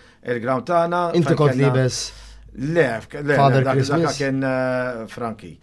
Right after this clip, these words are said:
Speaker 1: Ta'
Speaker 2: Eh, Saliba.
Speaker 1: Saliba.
Speaker 2: Is-sur Sa-, mena, hawnhekk inselmu
Speaker 1: Eh, kien
Speaker 2: lil
Speaker 1: Father
Speaker 2: Franki
Speaker 1: Christmas.
Speaker 2: Saliba, magħruf aktar bħala
Speaker 1: Bħala Father Christmas.
Speaker 2: bħala
Speaker 1: Eh,
Speaker 2: Father,
Speaker 1: le,
Speaker 2: eh,
Speaker 1: per-,
Speaker 2: hawnhekk.
Speaker 1: kellna,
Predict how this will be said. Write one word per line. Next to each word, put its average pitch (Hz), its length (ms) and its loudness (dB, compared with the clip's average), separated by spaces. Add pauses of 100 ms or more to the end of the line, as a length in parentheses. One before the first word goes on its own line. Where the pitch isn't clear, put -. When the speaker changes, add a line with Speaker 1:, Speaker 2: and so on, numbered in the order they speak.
(260)
Speaker 1:
Ta' 107 1000 -8
Speaker 2:
Eh, 95 200 -4
Saliba. 147 500 4
Speaker 1:
Saliba. 110 280 -6
Speaker 2:
Is-sur 151 240 2
Sa-, 143 200 2
mena, 151 240 2
hawnhekk 143 280 -2
inselmu 127 480 0
Speaker 1:
Eh, 123 120 -6
kien 117 140 -8
Speaker 2:
lil 139 100 -2
Speaker 1:
Father 131 140 -4
Speaker 2:
Franki 123 180 -4
Speaker 1:
Christmas. 123 140 -6
Speaker 2:
Saliba, 117 420 -2 (340)
magħruf 147 420 4
aktar 147 420 2
bħala 127 220 0
Speaker 1:
Bħala 123 120 2
Father 120 260 -2
Christmas. - 400 -14
Speaker 2:
bħala 135 320 0
Speaker 1:
Eh, - 40 -4
Speaker 2:
Father, 135 360 4
Speaker 1:
le, 160 140 4
Speaker 2:
eh, 135 40 2
Speaker 1:
per-, 156 220 4
Speaker 2:
hawnhekk. 135 240 -4
Speaker 1:
kellna, 143 360 2